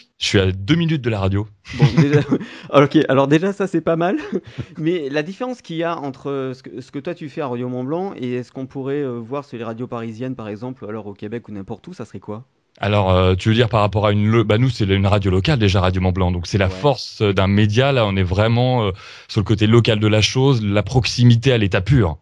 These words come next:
Speaker 1: Là, c'est vraiment ça, quoi.
Speaker 2: Ça se prépare de la même façon ?
Speaker 1: Alors, euh, niveau de morning, oui, ça se prépare, c'est exactement la même, euh, la même trame, sauf que forcément, bah, t'es un peu moins, hein, j'ai pas, j'ai pas d'auteur, c'est moi qui bosse, qui fait les, qui fait tous les textes,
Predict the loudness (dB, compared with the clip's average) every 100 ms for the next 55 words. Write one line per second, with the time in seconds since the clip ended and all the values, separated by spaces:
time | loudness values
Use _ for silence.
0 | _ -2 -2 -2 -4 -2 0 0 0 -2
1 | -4 -4 -6 -6 -10 -10 -10 -4 -2 0
2 | 0 2 0 -4 -8 -10 _ _ _ _
3 | -4 -4 0 2 4 4 4 4 4 4
4 | 2 0 -2 -2 0 0 0 0 0 2
5 | 2 2 4 4 4 4 2 0 0 0
6 | 0 0 2 4 4 4 2 4 2 0
7 | -6 -20 -20 -2 0 0 0 -2 2 2
8 | 2 2 2 0 2 4 4 2 0 0
9 | 0 0 2 2 2 0 2 2 2 2
10 | 2 2 2 4 4 4 -4 -4 0 0
11 | 0 -2 -4 -4 0 2 4 2 0